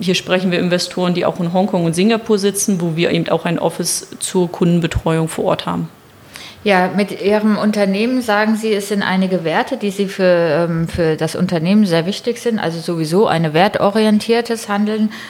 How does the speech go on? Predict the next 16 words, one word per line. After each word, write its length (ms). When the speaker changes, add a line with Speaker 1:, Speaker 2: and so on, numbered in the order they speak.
Speaker 2:
Nachhaltigkeit 960
und 180
Investitionen, 1000
Innovation, 640
Entschuldigung. 540
Was 220
meinen 280
Sie 120
genau 320
damit, 320
zum 340
Beispiel 320
beim 220
Thema 320
Nachhaltigkeit? 880
Speaker 1:
Ja, 260